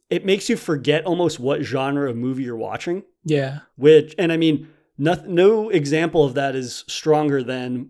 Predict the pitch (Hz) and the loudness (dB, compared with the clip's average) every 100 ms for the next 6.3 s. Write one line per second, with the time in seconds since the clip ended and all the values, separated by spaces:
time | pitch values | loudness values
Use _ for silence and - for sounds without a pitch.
0 | _ 147 147 143 160 151 147 143 104 127 | _ -2 0 0 0 -2 -2 -6 -6 -4
1 | 131 156 156 143 - 135 127 120 117 _ | 2 2 2 -2 -8 -6 -4 -4 -8 _
2 | _ _ - 117 147 147 156 147 151 151 | _ _ -20 -2 0 2 2 2 0 0
3 | 143 143 147 147 143 170 156 160 160 143 | 0 2 2 2 2 2 4 4 4 2
4 | - 175 156 156 143 139 - _ _ 143 | 4 2 4 2 2 -2 -8 _ _ 2
5 | 160 180 170 165 170 170 156 143 151 165 | 4 4 2 2 2 2 2 2 4 4
6 | 160 - - | 2 -10 -14